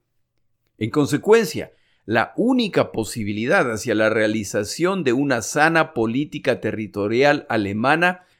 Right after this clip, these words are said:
reside en la adquisición de nuevas tierras en el continente europeo.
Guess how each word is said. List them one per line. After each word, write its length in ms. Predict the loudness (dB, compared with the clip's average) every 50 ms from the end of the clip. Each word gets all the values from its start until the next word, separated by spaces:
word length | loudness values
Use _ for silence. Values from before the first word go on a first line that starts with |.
| _ _ -6
reside 920 | 0 4 4 4 4 4 0 -4 -2 -2 0 2 2 2 2 2 0 2
en 120 | 2 4
la 80 | 2 2
adquisición 840 | 0 -2 -6 -8 -8 -6 -4 -6 -6 -6 -4 -2 -2 -2 -2 0
de 100 | 0 0
nuevas 560 | 2 2 2 2 2 2 2 0 0 -2 -4
tierras 640 | -4 2 2 2 4 4 2 0 0 -2 -4 -12 _ -4
en 160 | -2 2 2
el 160 | 2 2 2 0
continente 720 | 0 0 0 0 -2 -2 0 2 2 2 2 2 2 2
europeo. 680 | 4 4 4 2 0 0 0 0 0 0 -2 -6 -14